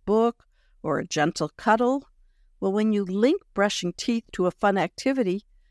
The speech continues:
it becomes a more enjoyable experience on its own. What about those kids who clamp their mouth shut or just want to suck on the toothpaste?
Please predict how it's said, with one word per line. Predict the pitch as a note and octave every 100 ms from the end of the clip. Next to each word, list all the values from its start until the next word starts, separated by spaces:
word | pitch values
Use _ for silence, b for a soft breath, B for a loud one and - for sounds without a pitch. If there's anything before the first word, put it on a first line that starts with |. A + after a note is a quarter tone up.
| _ _
it | B3 -
becomes | - D#4+ D4
a | A3+
more | G#3 G#3+ G#3+ G#3
enjoyable | F#3+ F#3 E3+ E3+ E3+
experience | E3+ - - F#3 E3 D#3 D3+ F3
on | E3 D3+
its | -
own. | D3+ A2 F2+ - _ - _ _ _ _ _ _ -
What | F#4+
about | - E4+ -
those | E3+ -
kids | - C#4
who | -
clamp | - F#3 F#3+ -
their | F#3+
mouth | F#3+ F3
shut | - F#3+ F3 -
or | E3+ - -
just | E4+
want | - D#4+
to | -
suck | D4+ -
on | C4+
the | C4+
toothpaste? | - D4+ - - - - -